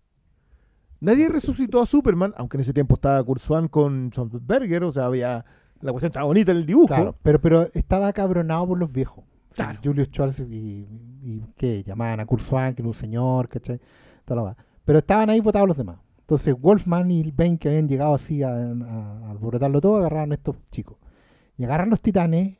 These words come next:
Speaker 2: y dice, y Wolfman dice, "Yo los voy a hacer como los Cuatro Fantásticos". Y no lo resulta. <laughs> Y terminan haciendo como los X-Men. Pero de ahí, los buenos empezaron, crearon un impulso en D C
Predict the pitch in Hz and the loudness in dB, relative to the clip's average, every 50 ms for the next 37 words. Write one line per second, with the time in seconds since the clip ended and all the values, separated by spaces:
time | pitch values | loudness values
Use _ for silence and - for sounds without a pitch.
0 | _ _ - 131 127 127 143 147 - - 143 135 131 127 175 175 165 180 170 165 | _ _ -10 -6 -2 0 0 0 0 -2 -6 -2 2 4 4 4 4 4 2 2
1 | 165 - 135 123 143 240 285 262 202 208 233 226 202 - - 233 - - 190 175 | 2 0 0 2 2 4 4 4 4 6 4 4 4 2 0 -2 -2 0 0 2
2 | 151 139 - 254 240 196 170 175 156 131 - - - - - _ _ _ _ _ | 2 2 4 4 4 4 2 -2 -4 -6 -10 -10 -12 -14 -14 _ _ _ _ _
3 | _ _ _ _ _ _ _ - - _ _ - - - 156 151 165 175 180 185 | _ _ _ _ _ _ _ -20 -20 _ _ -18 -8 -2 2 4 6 6 6 6
4 | 196 185 175 302 285 - - - 175 226 _ _ - - - - - - - - | 4 4 4 4 2 2 -2 -10 -10 -10 _ _ -10 -10 -8 -8 -8 -10 -10 -8
5 | - 202 - 190 185 - 214 165 175 220 175 - 196 170 - 202 175 180 - - | -8 -8 -6 -6 -6 -6 -6 -6 -6 -6 -6 -6 -8 -8 -8 -8 -8 -8 -8 -6
6 | - - 160 - - 175 185 220 185 - - 170 160 175 170 160 180 190 190 196 | -6 -6 -4 -4 -6 -6 -4 -4 -4 -4 -2 0 2 2 2 2 2 2 2 2
7 | 190 185 175 - - 190 190 190 185 175 170 160 151 147 143 147 - - 117 101 | 2 0 0 -2 -2 -2 0 0 0 0 0 -2 0 -2 -2 -4 -6 -8 -14 -14
8 | 90 - - - 151 147 143 135 139 127 135 170 220 269 294 226 226 254 - _ | -14 -2 2 4 4 6 6 4 2 2 0 0 0 0 2 2 0 0 -2 _
9 | _ _ _ _ _ _ _ _ _ _ _ 143 139 127 165 196 214 214 214 208 | _ _ _ _ _ _ _ _ _ _ _ -2 0 2 4 4 6 4 4 2
10 | _ - 175 - - - 208 214 240 240 - - - 180 - - _ _ _ _ | _ -2 -2 -2 -2 -2 -2 0 2 2 0 -2 -8 -12 -14 -14 _ _ _ _
11 | _ _ - 160 156 208 262 311 302 285 269 233 214 180 151 - - - 285 285 | _ _ -4 -2 -2 -2 0 2 4 6 8 10 10 8 6 4 0 0 0 0
12 | - - - 165 143 127 113 107 - - 98 90 104 143 | 0 0 -2 -2 -2 -4 -6 -8 -10 -12 -18 -18 -18 -20